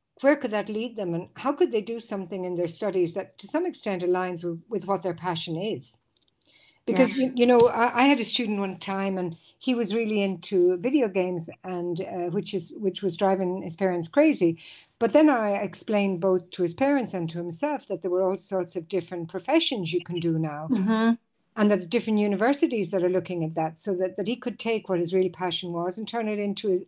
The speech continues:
Speaker 1: a future job. And,
Speaker 2: Yeah.
Speaker 1: and, you know?
Speaker 2: <laughs> Yeah, no, I, I, it's interesting that you should say about the video game, because I was also teaching catechism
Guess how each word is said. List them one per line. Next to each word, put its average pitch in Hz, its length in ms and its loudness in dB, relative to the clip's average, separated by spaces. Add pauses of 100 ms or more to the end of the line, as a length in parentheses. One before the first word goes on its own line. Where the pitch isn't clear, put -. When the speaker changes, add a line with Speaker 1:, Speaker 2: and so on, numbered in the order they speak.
Speaker 1:
a - 20 -16
future 185 400 -2
job. 214 360 2 (920)
And, 269 300 6
Speaker 2:
Yeah. 254 200 10
Speaker 1:
and, - 80 -8 (560)
you 233 120 6
know? 330 280 8
Speaker 2:
<laughs> - 320 -12
Yeah, 285 320 10
no, 262 140 10
I, 262 200 8
I, 226 180 -4
it's 233 180 -6
interesting 254 340 -6
that 202 100 -8
you 196 80 -12
should 208 220 -12
say 214 140 -6
about 190 200 -6
the 185 80 -12
video 208 280 -4
game, 185 200 -8
because 185 240 -12
I 196 140 -4
was 196 160 -8
also 196 360 -8
teaching 190 600 -16
catechism 185 640 -10